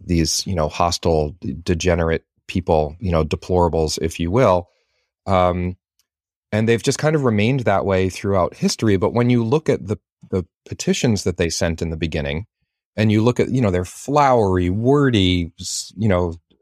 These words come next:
um, almost fawning petitions begging for relief, you think, "Wait a second, the-, these don't sound like violent degenerates waiting to overthrow the government. These sound like proud citizens begging for relief from flagrantly,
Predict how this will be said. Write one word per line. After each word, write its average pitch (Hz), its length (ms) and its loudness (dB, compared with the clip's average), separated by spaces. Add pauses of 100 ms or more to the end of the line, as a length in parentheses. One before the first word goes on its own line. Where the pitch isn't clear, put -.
um, 85 640 -2
almost 110 360 0
fawning 123 500 0
petitions 85 680 -4
begging 95 540 0
for 87 200 -4
relief, 95 560 -2 (600)
you 104 100 -2
think, 117 200 0 (120)
"Wait 214 180 2
a 101 60 2
second, 71 480 -4
the-, 117 180 2
these 131 320 0
don't 135 280 0
sound 80 380 -2
like 76 200 -2
violent 76 420 -2
degenerates 73 560 -6
waiting 78 300 -2
to - 120 -8
overthrow 78 440 -4
the 71 80 -12
government. 92 460 -2
These 95 180 -4
sound 90 280 0
like 82 320 -2
proud 87 360 0
citizens 98 600 -2 (600)
begging 95 300 2
for 95 180 -2
relief 87 480 0
from 82 220 -6
flagrantly, 87 960 -2